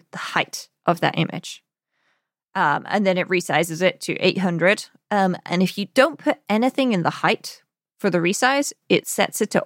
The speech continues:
auto height. And this is where Shortcuts is really smart, because in my otherwise, it's basically the other way around. So it says resize my photo, which is my repeat item, uh, to, um, to the auto width times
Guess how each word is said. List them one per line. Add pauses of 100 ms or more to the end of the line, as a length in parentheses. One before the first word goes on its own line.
auto
height. (340)
And
this
is
where
Shortcuts
is
really
smart,
because
in
my
otherwise, (300)
it's
basically
the
other
way
around.
So
it
says
resize (140)
my
photo,
which
is
my
repeat
item, (500)
uh, (140)
to, (100)
um, (760)
to (100)
the
auto
width
times